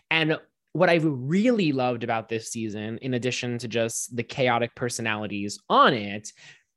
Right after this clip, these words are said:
is this element of, like, sort of, you know, to borrow a term from Drag Race, the lip sync for your life. Because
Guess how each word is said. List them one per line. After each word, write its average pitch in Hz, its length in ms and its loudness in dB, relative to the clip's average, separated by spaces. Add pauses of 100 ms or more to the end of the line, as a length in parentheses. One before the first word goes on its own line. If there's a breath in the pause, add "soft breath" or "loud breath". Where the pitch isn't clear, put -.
(200)
is 180 160 6
this 175 340 0
element 151 720 0
of, 123 200 0
like, 117 140 -2
sort 123 180 -2
of, 117 200 -2
you 123 100 -6
know, 95 320 -6
to 151 100 -4
borrow 147 220 6
a 147 60 2
term 139 220 -2
from 127 160 -4
Drag 107 300 0
Race, 98 400 -6
the 123 120 -2
lip 120 220 -2
sync 127 220 -6
for 113 160 -4
your 104 120 0
life. 107 520 -6
Because 120 480 0